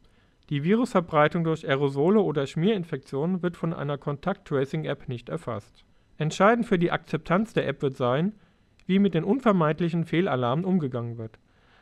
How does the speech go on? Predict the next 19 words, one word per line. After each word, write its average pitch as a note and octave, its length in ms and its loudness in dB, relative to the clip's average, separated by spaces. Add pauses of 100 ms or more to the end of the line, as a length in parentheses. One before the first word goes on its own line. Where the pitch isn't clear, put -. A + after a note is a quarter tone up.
(140)
Nach F#3 160 2
einer G3 200 4
erfolgten F#3+ 540 2
Warnung G3+ 440 4
müssen D#3+ 280 2
Nutzerinnen F3 500 2
und D3+ 120 -4
Nutzer F#3 300 2
sofort F3+ 440 2
eine E3 240 2
Möglichkeit D#3 540 -2
haben, D3 320 0 (400)
sich E3+ 240 -4
auf E3 180 0
das D#3 180 -4
Virus D#3+ 300 0
testen F3+ 340 0
zu - 120 -6
lassen. A#2+ 420 -8